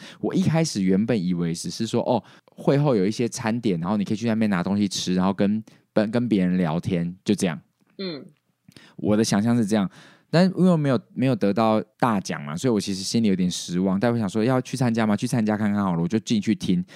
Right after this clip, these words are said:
Speaker 1: 哎，没有哎，他把每一个组别都分成小房间，也就是说你只会去你那一组的，你不会去到音乐组。
Speaker 2: 嗯。
Speaker 1: 然后你一进去那个房间，你的确还是有餐盒跟点心可以拿，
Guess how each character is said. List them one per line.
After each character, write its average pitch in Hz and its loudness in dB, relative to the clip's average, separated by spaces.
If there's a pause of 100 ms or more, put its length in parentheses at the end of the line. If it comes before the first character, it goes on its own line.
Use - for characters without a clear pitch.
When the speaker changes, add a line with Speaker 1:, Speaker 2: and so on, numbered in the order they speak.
(200)
Speaker 1:
哎， 104 2
没 95 4
有 95 2
哎， 80 -2
他 113 -2
把 78 -2 (240)
每 104 2
一 120 2
个 131 2
组 82 -4
别 80 -4
都 104 0
分 104 0
成 92 -4
小 80 -4
房 78 -6
间， 80 -4
也 82 -2
就 107 0
是 117 -2
说 120 2
你 120 4
只 127 2
会 98 4
去 117 0
你 92 2
那 90 2
一 95 4
组 71 -2
的， 65 -2
你 85 0
不 98 0
会 110 6
去 113 0
到 110 0
音 98 2
乐 92 4
组。 - -8 (440)
Speaker 2:
嗯。 175 -8 (120)
Speaker 1:
然 113 0
后 139 4
你 117 2
一 104 -2
进 139 -2
去 135 -2
那 123 2
个 107 0
房 90 2
间， 92 0
你 95 -2
的 104 -2
确 123 2
还 98 -2
是 98 -2
有 101 4
餐 98 -2
盒 92 -2
跟 95 0
点 87 -2
心 92 -2
可 87 -4
以 80 -2
拿， 64 -6